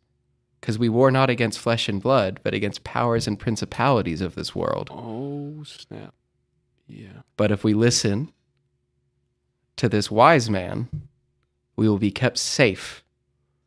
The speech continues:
Speaker 1: But at the same time, we can't just, like, take wisdom itself and use it to bash somebody,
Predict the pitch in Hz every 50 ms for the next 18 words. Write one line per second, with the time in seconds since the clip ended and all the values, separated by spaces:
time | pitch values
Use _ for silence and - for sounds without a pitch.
0 | _ _ _ _ _ _ _ _ _ _ _ - 117 113 110 - 117 - - 151
1 | 135 127 113 - 143 160 156 139 117 107 104 - - 127 123 107 123 113 - -
2 | 110 104 - - - 139 127 113 - 113 120 120 117 - 120 110 101 - - -
3 | 151 135 117 - 117 104 107 110 107 104 113 101 - 95 92 110 113 117 113 -
4 | - - - 95 87 98 95 - - - 120 -